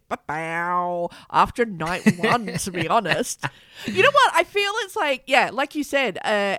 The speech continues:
Speaker 1: you know, s-, uh, semi-final one is just for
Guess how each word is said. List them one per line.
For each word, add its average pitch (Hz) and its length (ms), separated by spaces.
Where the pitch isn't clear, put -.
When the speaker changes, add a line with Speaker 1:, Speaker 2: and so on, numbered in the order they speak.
Speaker 1:
you 220 120
know, 196 80
s-, - 240
uh, 170 420
semi-final 254 600
one 208 360
is 214 360
just - 680
for 214 120